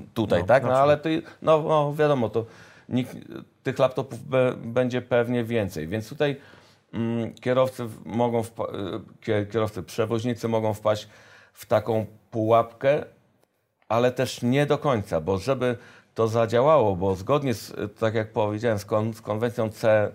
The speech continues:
Speaker 1: C M R przewoźnik odpowiada tylko do tej wysokości.
Speaker 2: Mhm.
Speaker 1: Więc jeżeli zleceniodawca nie w-, nie zadeklaruje,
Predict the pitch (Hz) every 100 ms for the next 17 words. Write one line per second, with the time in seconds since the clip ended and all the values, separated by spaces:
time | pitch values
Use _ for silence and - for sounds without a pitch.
0 | - - 110 101 95 104 143 - - -
1 | - _ _ - - 170 147 117 135 151
2 | - 131 - 156 135 127 107 110 135 160
3 | _ _ - 147 117 113 147 123 113 131
4 | 131 139 - 165 165 113 - - 120 113
5 | 95 101 160 _ _ - 131 113 107 107
6 | 120 123 143 113 87 - - 110 131 139
7 | 131 127 123 113 - - 78 - _ _
8 | _ _ _ 98 110 113 110 - - 101
9 | 113 107 117 120 - 120 139 143 101